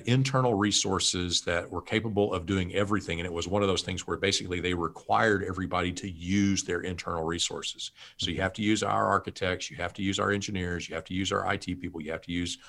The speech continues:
Speaker 1: all that. And so this particular manager was really concerned that, you know, "It seems like this is slowing us down." And so my job was to come in and basically be an entrepreneur in residence, look at this business and go, "All right, here's how we're gonna grow it."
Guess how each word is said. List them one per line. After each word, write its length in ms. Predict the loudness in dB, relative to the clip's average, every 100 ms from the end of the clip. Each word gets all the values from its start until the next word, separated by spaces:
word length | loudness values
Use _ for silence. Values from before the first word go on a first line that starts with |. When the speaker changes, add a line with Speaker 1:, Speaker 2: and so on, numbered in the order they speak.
| -12 -4
Speaker 1:
all 100 | 0
that. 240 | 0 -2 -10 -10
And 100 | -4
so 360 | 0 2 2 0 -2
this 220 | 4 4
particular 440 | 2 0 0 0 0
manager 460 | 4 2 2 0
was 240 | 0 0 4
really 220 | 4 2
concerned 400 | 0 0 0 0
that, 160 | -4
you 80 | -2
know, 100 | -2
"It 60 | 0
seems 260 | -2 0
like 140 | 0 0
this 160 | 0 2
is 140 | 2
slowing 320 | 4 4 4
us 100 | 0
down." 300 | 0 0 -2 -10 _ -20 -20 -20 -20 -2
And 320 | 2 4 4
so 320 | 4 6 6 4
my 240 | 4 6
job 560 | 4 4 4 6 4 4
was 260 | 0 0
to 100 | -2
come 220 | -4 0 2
in 100 | 2
and 140 | 2
basically 460 | 2 2 2 0 2
be 180 | 2
an 80 | 4
entrepreneur 420 | 2 0 -2 0
in 80 | 0
residence, 640 | 2 2 2 0 -2 -4 -6 -12 -20 -20 _ _ _ _ -20 0
look 200 | 2 2
at 80 | 2
this 160 | 0
business 460 | 6 4 6 0 -2
and 80 | -2
go, 80 |
"All 60 | 2
right, 260 | 4 4 -2 -18 -20 _
here's 260 | 2 4
how 120 | 6 6
we're 80 |
gonna 160 | 4 4
grow 240 | 6 6
it." 140 | 6